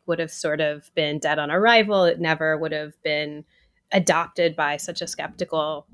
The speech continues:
society, and a society that was really wary of women's strength, Bonnie Pruden, Lottie Burke, many of the, most of the pioneers that I write about were sort of savvy in that they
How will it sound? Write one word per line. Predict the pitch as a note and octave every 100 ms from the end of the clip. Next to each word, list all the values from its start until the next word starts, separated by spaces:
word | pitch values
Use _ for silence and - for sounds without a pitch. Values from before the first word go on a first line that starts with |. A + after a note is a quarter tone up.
| _ _ -
society, | - - E3+ E3 D#3+ D3+
and | D#3
a |
society | - - A3+ F#3
that | F3 F3+
was | E3+
really | F3+ E3+ E3
wary | E3 F#3 G3+ E3
of | D#3+
women's | E3 E3 -
strength, | - C#4+ B3+ G#3 _ - - _ _ _ -
Bonnie | G#3+ A#3+
Pruden, | B3 - G#3+ G#3 G3+ G3 G3 G3 F#3+ _ _ -
Lottie | G#3 A#3 B3
Burke, | G3+ G#3+ G3 F#3+ - A3
many | A3 A#3+ C#4
of | A3
the, | G#3 G3 F#3+ - _
most | - G#3 A3 B3+ -
of | E3+
the |
pioneers | - D#3+ D#3+ D#3+ D#3+
that | - D#3+
I |
write | E3 B3 D#4
about | E3+ D#3 D3+ D#3+ _ _ _ _ _ - -
were | F#3+ G3
sort | - - F#3+ F#3
of | F3+
savvy | - - E3+ G#3+ G3 E3 E3 E3
in | F3+ E3+
that | D#3+ E3+
they | E3 D#3 D#3 D#3